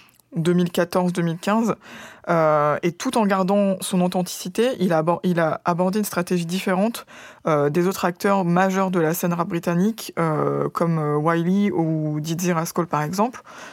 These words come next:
Tu vois, t'as Wiley qui évoluait sans cesse en indé, euh, en autoproduction, et qui arrivait au bout de ce qu'il voulait faire avec son dixième album, euh, Snakes and Ladders.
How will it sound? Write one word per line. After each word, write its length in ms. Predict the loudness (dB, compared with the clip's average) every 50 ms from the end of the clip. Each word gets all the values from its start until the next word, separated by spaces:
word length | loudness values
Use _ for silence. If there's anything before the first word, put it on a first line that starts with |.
| -18 -16
Tu 80 | -2
vois, 140 | 0 0 2
t'as 160 | 2 2 2
Wiley 380 | 4 4 4 4 4 2 2 0
qui 500 | -2 -4 -2 0 0 2 2 0 -2 -4 -8 _ _ _ _ _
évoluait 380 | 0 2 4 4 4 4 2 0
sans 180 | 0 0 -2 -2
cesse 300 | 0 -2 -2 -2 0 -2
en 120 | 0 2
indé, 480 | 2 2 2 4 4 4 4 2 2 0 -4 -12 -20 -20 -20 -10 _ 0
euh, 720 | 2 2 4 2 2 2 0 0 -2 -2 -4 -4 -4 -6 -6 -6 _
en 140 | 0 2 2
autoproduction, 960 | 2 2 0 -2 -2 0 -2 -2 -2 -4 -6 -2 0 2 2 2 2 0 0
et 140 | 0 -2 -2
qui 180 | -2 -2 0 0
arrivait 300 | 2 2 2 2 2 2
au 160 | 2 2 0
bout 160 | 2 0 0
de 100 | 2 0
ce 80 | -2 -2
qu'il 160 | -4 -4 -2
voulait 220 | 0 0 0 0
faire 160 | 0 0 0
avec 240 | 0 2 0 -2 -4
son 140 | -2 -2 -2
dixième 360 | 0 0 -2 0 0 0 2
album, 440 | 2 2 2 2 2 4 4 4 2
euh, 180 | 0 -2 -4 -4
Snakes 360 | -4 -2 -2 -2 -2 -2 -4
and 140 | -4 -2 -2
Ladders. 380 | -2 0 0 0 0 0 -2